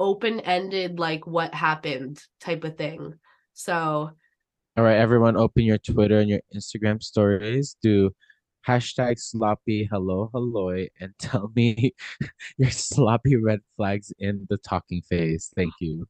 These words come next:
Speaker 1: Oh my God,
Speaker 2: <laughs>
Speaker 1: stop. You can't. All right.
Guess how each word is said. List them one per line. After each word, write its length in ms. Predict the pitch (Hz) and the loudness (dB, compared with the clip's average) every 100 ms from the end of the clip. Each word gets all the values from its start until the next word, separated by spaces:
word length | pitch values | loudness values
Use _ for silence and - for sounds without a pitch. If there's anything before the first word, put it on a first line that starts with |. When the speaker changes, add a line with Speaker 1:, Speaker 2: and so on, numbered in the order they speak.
| - | 6
Speaker 1:
Oh 200 | 370 381 | 8 10
my 180 | 370 | 8
God, 240 | 330 349 339 | 8 8 8
Speaker 2:
<laughs> 140 | - - | 4 6
Speaker 1:
stop. 1080 | 247 254 339 - 1017 587 330 320 311 294 | 6 8 10 10 12 10 10 8 8 6
You 260 | 277 285 302 | 2 0 0
can't. 680 | 285 302 262 254 247 208 190 | 0 2 4 6 4 2 -2
All 120 | 233 233 | 2 2
right. 200 | 180 | 2